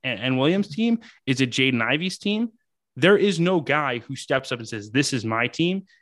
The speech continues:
And, and maybe that's Painter's job. And, and R C, you, you, you, you've been in lock-, more locker rooms than I have, certainly. And maybe, maybe that's a coach's job to say, like, "How are we gonna, you know, manage these late game situations?" But I think part of it's just like,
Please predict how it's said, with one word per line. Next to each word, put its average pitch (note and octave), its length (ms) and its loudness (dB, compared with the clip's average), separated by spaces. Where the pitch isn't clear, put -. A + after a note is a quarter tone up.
And, B2+ 140 -6
and D3+ 200 6
maybe F3+ 220 6
that's E3+ 240 2
Painter's G3+ 800 -2
job. F3 240 2
And, D#3 80 2
and C#3 180 0
R D3 140 2
C, - 180 -6
you, C#3 240 0
you, C#3+ 280 -6
you, D#3 240 -6
you've D3+ 160 2
been C#3+ 140 4
in B2+ 100 0
lock-, C3 240 -4
more C#3+ 160 4
locker C3 260 0
rooms C3 180 0
than A#2 80 -4
I C3+ 120 -2
have, B2 180 -4
certainly. A2+ 380 -6
And C3 80 2
maybe, D3+ 180 6
maybe C#3+ 200 6
that's D#3 140 2
a C#3 40 0
coach's D3+ 260 2
job D#3 160 2
to C#3 60 -8
say, C3 160 2
like, A2+ 80 -2
"How C#3+ 160 2
are C#3+ 80 6
we C3+ 100 0
gonna, C3 280 0
you C3 100 -6
know, - 60 -12
manage C3+ 240 4
these C3 140 -6
late C3 120 0
game C3 120 -4
situations?" C#3 480 -4
But C#3+ 100 2
I D#3+ 40 2
think G3+ 160 0
part G3+ 180 4
of G3 60 0
it's E3 100 -2
just - 160 -6
like, C3 200 0